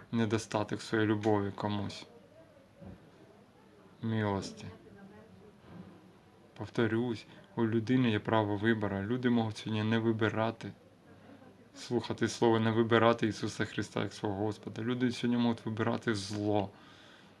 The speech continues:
навмисно робити зло, замишляти зло. Це вибір людини. Тому що, перш за все, людина не народжена згори. Вона має гріховну, духовну природу.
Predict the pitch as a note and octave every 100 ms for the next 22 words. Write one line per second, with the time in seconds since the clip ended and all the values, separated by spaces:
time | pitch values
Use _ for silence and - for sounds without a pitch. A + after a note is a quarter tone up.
0 | - _ - A#2+ A2 A2+ B2 A2 A2+ G2
1 | G#2+ G#2+ G#2 A2 - G#2+ F#2+ G#2+ A2 -
2 | - - E3 B2 G2+ A2 A2 F#2+ F#2 -
3 | - - A#2 G#2 A2+ A2+ B2 B2+ C3 C#3
4 | C#3+ G#2+ G2+ F#2 F#2 - - - - -
5 | - - - - - - - - - -
6 | - - - - - - A#2+ A#2 - G#2+
7 | - - A#2+ G#2 G#2 - G#2+ G#2 A2 G#2+
8 | A#2+ A2 F#2 - - - - - - A#2
9 | A2+ A#2 A2+ A#2+ B2 A2+ A#2+ A2 G2 F#2+
10 | A2 C3+ A#2+ B2 C3+ C#3 B2 G#2+ C3 -
11 | D#3+ B2 G2+ G#2 A2 D#3 C#3 C3 - C#3
12 | D3+ - A2